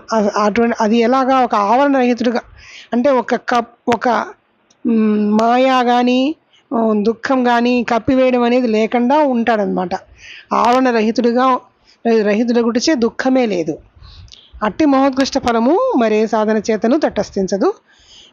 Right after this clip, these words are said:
ఆ, మనం మరి ఎటువంటి సాధనతో తటస్థిస్తుందో ఇప్పటిదాకా అన్ని సూక్తులు చెప్పుకుంటూ వచ్చారు. మనం ఎలా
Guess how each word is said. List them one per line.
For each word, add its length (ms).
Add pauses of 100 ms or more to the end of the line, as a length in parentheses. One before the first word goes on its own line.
(280)
ఆ, 200
మనం 380
మరి 140
ఎటువంటి 340
సాధనతో 360
తటస్థిస్తుందో 580
ఇప్పటిదాకా 460
అన్ని 200
సూక్తులు 320
చెప్పుకుంటూ 500
వచ్చారు. 420 (640)
మనం 260
ఎలా 480